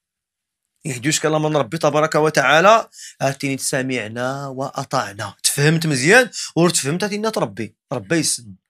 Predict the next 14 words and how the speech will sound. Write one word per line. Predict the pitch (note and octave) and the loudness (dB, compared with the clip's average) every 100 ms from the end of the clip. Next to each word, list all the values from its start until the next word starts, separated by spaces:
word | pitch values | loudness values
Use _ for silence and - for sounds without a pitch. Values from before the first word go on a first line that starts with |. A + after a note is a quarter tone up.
| _ _ _ _ - | _ _ _ _ 0
ماشي | E3+ C#4 | 2 6
لا | A#3+ | 6
بدات | D3 - | 6 4
فهمت | F3 F#3 | 2 0
كل | F#3 | 0
شيء. | D#3 B2+ _ _ _ _ _ _ _ _ _ - | 0 -4 _ _ _ _ _ _ _ _ _ 2
دور | B3 | 4
يمكن | D4+ D4 C#4 C#4 | 6 4 6 6
فهمت | C#4 A#3 A3 | 6 4 4
كل | A3+ | 2
شيء. | C#3+ C#3 _ _ _ _ _ _ _ _ _ _ _ _ _ _ _ _ _ _ - | 0 -4 _ _ _ _ _ _ _ _ _ _ _ _ _ _ _ _ _ _ 6
دار | C4 | 8
كيميك | C4 A#3 A3 - | 8 2 0 0
العلم، | E3+ D3+ B3+ C#4+ | 2 6 6 4